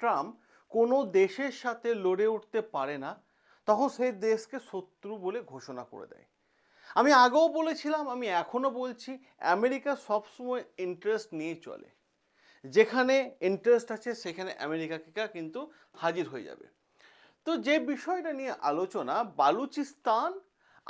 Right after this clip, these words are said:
আজাদের জন্য লড়াই করছে, এবং এই লড়াইটা আজকে থেকে নয়, করছে প্রায় একশো বছর ধরে। শুনলে অবাক হয়ে যাবেন না?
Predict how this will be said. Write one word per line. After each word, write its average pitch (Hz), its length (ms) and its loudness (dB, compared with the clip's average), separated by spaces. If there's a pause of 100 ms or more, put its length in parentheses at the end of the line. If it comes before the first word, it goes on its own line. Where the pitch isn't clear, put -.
(160)
আজাদের 262 500 2
জন্য 247 220 -4 (160)
লড়াই 143 240 4
করছে, 131 420 -10 (100)
এবং 214 160 0 (160)
এই 247 80 0
লড়াইটা 220 680 2 (200)
আজকে 147 420 -8
থেকে 220 260 -8
নয়, 208 260 -6 (520)
করছে 294 460 0
প্রায় 220 500 4 (120)
একশো - 500 -6
বছর 160 420 -8 (120)
ধরে। 113 160 -20 (960)
শুনলে 147 260 -6
অবাক 139 340 -4
হয়ে 139 100 -10
যাবেন 123 460 -12
না? 240 100 -18